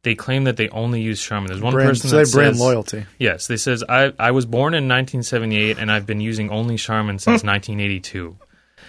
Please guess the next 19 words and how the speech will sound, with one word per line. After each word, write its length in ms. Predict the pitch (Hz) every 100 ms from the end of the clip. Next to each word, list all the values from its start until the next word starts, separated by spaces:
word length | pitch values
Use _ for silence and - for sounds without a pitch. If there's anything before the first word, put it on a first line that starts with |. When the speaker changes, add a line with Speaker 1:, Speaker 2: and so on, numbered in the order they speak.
| - -
Speaker 1:
But 240 | 147 143
some 180 | - 208
of 100 | 254
these 160 | 277 254
people 360 | 254 254 233
are 180 | 165 175
at 80 | - 151
least 500 | 131 127 147 208 262 -
heavily 420 | 143 143 160 160
implying 600 | 135 - 113 117 135 135
that 140 | 120
they 140 | 135 135
go 220 | 127 143
to 100 | 156
the 120 | 139
store 560 | - - 104 92 95 110 _ _ _ _ -
and 500 | 110 107 107 107 107 _ _ _ _ _ _ -
they 400 | 123 117 113 110
see 500 | - - 160 175 151